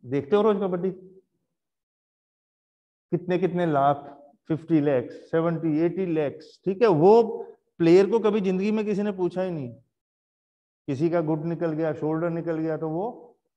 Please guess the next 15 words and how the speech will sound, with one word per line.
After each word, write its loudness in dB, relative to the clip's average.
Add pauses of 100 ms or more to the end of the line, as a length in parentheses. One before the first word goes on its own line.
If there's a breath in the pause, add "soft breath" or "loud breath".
(220)
पूरी 0
लाइफ -4 (300)
कोई 0
उसको, -2 (580)
अब -2
आपने -2
देखा -2
होगा 0
अभी -2
death -2
हुई -4
ना -6
परवीन, -2 (880)
जो -6
आपके -4